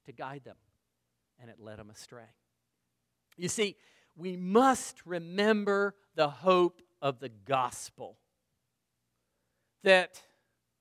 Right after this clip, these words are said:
God created them so they could have relationship with him. It appears, as I read Genesis three, that it was a common practice to walk. Remember that s-, hymn? He walks with me and he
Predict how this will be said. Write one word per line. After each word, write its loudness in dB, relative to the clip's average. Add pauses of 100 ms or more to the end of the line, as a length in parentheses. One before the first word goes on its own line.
(460)
God -14
created -14
them -20
so -20
they -20
could -20
have -2
relationship -18
with -20
him. -20 (640)
It 2
appears, -6
as -18
I -6
read -12
Genesis -14 (100)
three, -12
that -18 (580)
it 8
was 2
a 0
common 2
practice -6
to -14
walk. 2
Remember -16
that -8
s-, -20
hymn? -4 (680)
He -20
walks -6
with -20
me -20
and -20
he -20